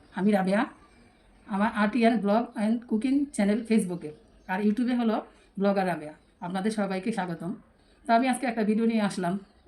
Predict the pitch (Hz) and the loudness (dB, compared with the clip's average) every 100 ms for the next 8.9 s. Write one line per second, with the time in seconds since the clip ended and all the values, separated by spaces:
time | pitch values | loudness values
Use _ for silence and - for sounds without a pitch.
0 | 202 214 226 226 233 208 190 226 226 220 | -2 0 0 -2 0 0 0 -4 -2 -2
1 | 190 208 - - _ _ - 185 202 220 | 0 -4 -8 -18 _ _ -10 -6 -4 -2
2 | 202 202 269 - _ 220 214 247 220 202 | -2 -4 -6 -12 _ -2 0 0 0 0
3 | 196 175 170 170 165 151 - 147 _ 196 | -2 -4 -4 -6 -6 -10 -12 -16 _ -4
4 | 185 185 160 151 151 - _ _ _ _ | -2 -2 -4 -8 -12 -20 _ _ _ _
5 | _ _ - 240 233 262 277 262 240 277 | _ _ -4 0 2 2 2 0 0 2
6 | 247 240 233 233 254 247 220 226 277 - | 2 2 0 0 -2 0 2 2 0 -10
7 | _ _ _ 226 226 233 254 214 202 196 | _ _ _ -4 -2 0 0 0 -2 -4
8 | 202 196 202 185 170 160 151 - | -2 -4 -4 -4 -6 -10 -12 -12